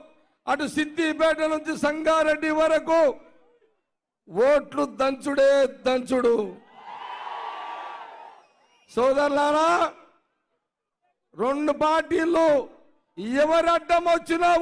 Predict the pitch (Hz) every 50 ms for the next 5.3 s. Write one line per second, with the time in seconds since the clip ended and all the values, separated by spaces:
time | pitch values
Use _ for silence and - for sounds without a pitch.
0 | 349 349 359 359 349 349 339 339 349 339 349 349 339 349 339 349 349 359 359 349
1 | 349 349 349 330 277 - - - - - - - - - - - - - - -
2 | - - - - - - - - - - - - - - - _ _ _ _ _
3 | 160 131 - 277 311 349 349 359 359 349 349 349 349 349 370 339 330 339 339 349
4 | 339 240 330 330 349 339 320 330 330 339 339 339 330 339 330 330 320 320 330 320
5 | 311 311 294 302 302 302